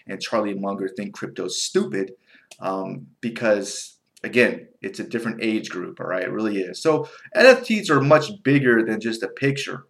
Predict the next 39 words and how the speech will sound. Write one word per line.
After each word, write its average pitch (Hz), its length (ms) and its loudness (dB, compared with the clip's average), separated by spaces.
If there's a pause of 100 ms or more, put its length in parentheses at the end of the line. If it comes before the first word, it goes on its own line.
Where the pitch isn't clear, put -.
like 92 200 -8
a 92 80 -6
picture - 340 -6
of 98 80 -2
a 95 60 -4
Bored 104 400 0
Ape, 101 260 -4 (300)
okay? 92 280 -12
And 92 140 -12
some 90 160 -14
people - 200 -12
are 90 40 -8
like, 90 100 -12
"Why 117 220 -6
in 127 60 -2
the 90 80 -8
hell 110 200 -6
are - 60 -6
people 101 260 -12
spending 98 440 -10
money 98 200 -10
on - 60 -16
these - 140 -14
Bored 95 300 -8
Apes?" - 360 -10 (460)
Um, 98 400 -4
but 147 200 2
it 160 60 2
really, 262 300 4
what's 196 180 4
behind 180 440 0
them 123 160 2
is 113 140 0
this 110 220 -4
smart 156 340 -2
contract 95 720 -4
that 117 120 -4
could 110 160 -6
represent 131 580 0